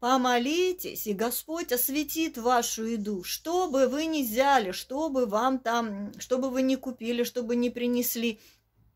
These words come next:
вот, надо у Господа просить, а, а, не у людей, которые, знаете, вот, идут и, и, и исцеляют, так сказать.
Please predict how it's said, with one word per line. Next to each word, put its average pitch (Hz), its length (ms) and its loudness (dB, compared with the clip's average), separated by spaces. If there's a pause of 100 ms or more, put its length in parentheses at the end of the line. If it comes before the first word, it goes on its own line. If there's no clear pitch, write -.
(340)
вот, 254 400 4 (220)
надо 254 440 6
у 226 100 -4
Господа 233 520 -2
просить, 202 800 -6
а, 196 580 -2 (520)
а, 208 500 2 (300)
не 269 160 4
у 359 100 4
людей, 311 560 4
которые, 233 720 -2
знаете, 247 400 0
вот, 202 360 -4
идут 233 440 -4
и, 220 100 -4
и, 226 280 -6
и 220 480 -6
исцеляют, 233 760 4
так 196 240 -2
сказать. 208 540 -2